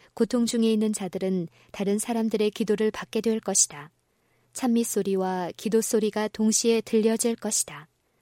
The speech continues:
진리를 증거하기 위하여 성경이 펼쳐질 것이다. 주님께서 표적들을 주셔서 전해진 말씀을 확증해 주실 것이다.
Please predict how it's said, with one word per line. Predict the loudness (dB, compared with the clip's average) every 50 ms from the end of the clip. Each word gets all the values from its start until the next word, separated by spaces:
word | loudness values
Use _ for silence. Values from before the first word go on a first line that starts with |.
| _ _ _ _ _ _ _ _ _ _ _ _ 0
진리를 | 2 4 6 6 8 8 8 8 8
증거하기 | 6 4 4 6 6 6 6 4 2 2 2
위하여 | 2 2 2 0 0 0 0 0 -2 -4 -4
성경이 | -4 -2 -2 0 0 0 0 0 0 -2
펼쳐질 | -2 -2 -2 -2 0 -2 -2 0 0 0 0
것이다. | 0 -2 0 0 -2 -2 -4 -10 -16 -18 _ _ _ _ _ _ _ _ _ _ _ _
주님께서 | 0 4 4 4 4 2 0 -2 0 -2 0 0 0 0 -2 -4
표적들을 | -4 -6 -2 -2 -2 -4 0 0 2 2 2 2
주셔서 | 0 -2 -6 -6 -6 -6 -6 -4 -4 -4 -6 -8 -12 _ _ _ _ _
전해진 | -2 2 4 6 6 4 4 2 2 2
말씀을 | 0 0 -2 -2 -2 -2 0 2 2 2 2 2 0 -2
확증해 | -6 -10 -10 -8 -4 -2 0 0 0 0
주실 | 0 -2 -2 -2 -2 -2
것이다. | -2 -2 -2 0 -2 -2 -4 -10 -14 -16